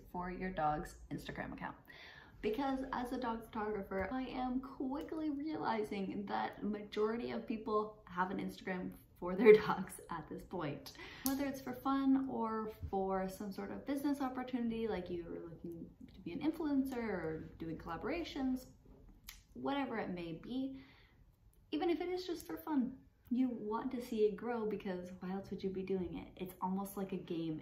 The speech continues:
and a personal competition to see if you can grow your Instagram account. So a good way to do that is by utilizing your stories. A lot of people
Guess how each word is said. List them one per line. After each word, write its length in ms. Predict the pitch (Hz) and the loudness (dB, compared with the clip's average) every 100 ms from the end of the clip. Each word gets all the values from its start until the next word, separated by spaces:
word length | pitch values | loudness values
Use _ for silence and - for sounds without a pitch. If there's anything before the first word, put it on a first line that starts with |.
| - | -4
and 100 | 156 | -2
a 200 | 151 151 | 0 -2
personal 440 | - 208 - 202 190 - | -4 -6 -4 -4 -6 -4
competition 680 | 165 151 - 165 143 165 160 | -6 -6 -8 -6 -6 -6 -8
to 120 | 147 | -12
see 360 | - 185 165 - | -6 -2 -2 -2
if 140 | - | -6
you 100 | 175 | -6
can 140 | - | -6
grow 340 | 156 151 143 - - - | -6 -4 -6 -8 -10 -10
your 100 | - | -8
Instagram 540 | - - - - - | -8 -10 -10 -6 -6
account. 320 | - - - - - - - - - - - - _ - - - - | -4 -8 -8 -16 -20 -20 -20 -20 -20 -20 -20 -20 _ -20 -20 -20 -6
So 180 | 202 165 - - - - - - | 0 0 -2 -12 -18 -18 -14 -6
a 60 | |
good 180 | 190 202 | -2 0
way 120 | 202 | 0
to 100 | 196 | 0
do 120 | 226 294 | -2 0
that 240 | 277 269 - | -2 -6 -8
is 280 | 330 330 302 - 226 | -6 -4 -6 -8 0
by 160 | 262 | 2
utilizing 840 | 262 233 220 247 247 240 220 240 220 | 2 -2 -2 -2 -2 -2 -2 -2 -4
your 140 | 208 | -4
stories. 880 | 196 - - - 208 214 151 143 - - - - | -8 -10 -12 -2 2 2 2 -6 -8 -16 -4 0
A 60 | |
lot 600 | 208 202 208 - 269 - - - | 0 2 4 4 2 -8 -10 -4
of 200 | 254 - | -2 -4
people 380 | - 240 233 | -4 -4 -2